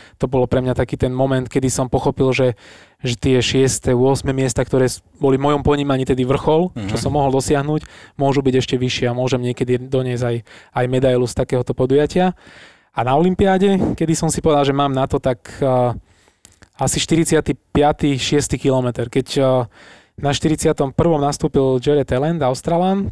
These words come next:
Speaker 1: tak sme vlastne, to bolo v čase, keď š-, stále bol niekto vpredu a my sme na tridsiatom ôsmom deviatom sa zrazu dostali dokopy,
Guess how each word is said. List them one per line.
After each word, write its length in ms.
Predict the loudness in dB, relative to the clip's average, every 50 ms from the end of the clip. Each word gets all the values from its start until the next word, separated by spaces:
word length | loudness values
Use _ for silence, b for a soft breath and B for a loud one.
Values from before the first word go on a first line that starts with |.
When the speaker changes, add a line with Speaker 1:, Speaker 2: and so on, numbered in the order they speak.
| -10 _
Speaker 1:
tak 180 | _ -4 -4 -2
sme 140 | -2 -2 0
vlastne, 500 | 0 0 0 0 -2 -2 -2 -2 -2 B B B B B B B B B B
to 80 | _ 0
bolo 180 | 2 4 2 2
v 120 | 2 2
čase, 200 | 0 2 2 0
keď 200 | 0 0 -2 -2
š-, 240 | -2 -6 -8 -8 -10 -10
stále 260 | _ -2 2 2 4 4
bol 140 | 2 2 0
niekto 220 | 0 -2 -4 -4
vpredu 340 | -6 -2 -2 -2 0 0 -2
a 80 | -2 -2
my 100 | -2 -2
sme 200 | -2 0 0 0
na 100 | 0 0
tridsiatom 400 | 0 -2 0 0 0 0 0 0
ôsmom 300 | 2 2 0 0 0 -2
deviatom 400 | 0 2 2 2 2 0 0 -2
sa 100 | -2 0
zrazu 300 | 0 0 0 0 -2 -4 -8 -8
dostali 400 | _ -2 -2 -2 0 0 0 0
dokopy, 520 | 2 0 0 0 0 0 0 0 -2 -2